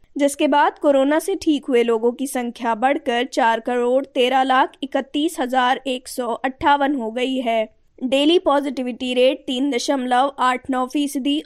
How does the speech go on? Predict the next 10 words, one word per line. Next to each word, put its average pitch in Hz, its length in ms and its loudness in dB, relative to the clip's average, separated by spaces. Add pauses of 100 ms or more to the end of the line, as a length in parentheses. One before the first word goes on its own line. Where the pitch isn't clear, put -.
और 247 240 2
वीकली 302 460 0
पॉजिटिविटी 254 760 -2
रेट 247 400 2
पाँच 302 200 2
दशमलव 262 640 0
सात 240 460 -2
छह 285 220 0
फीसदी 254 560 -6
है। 240 280 0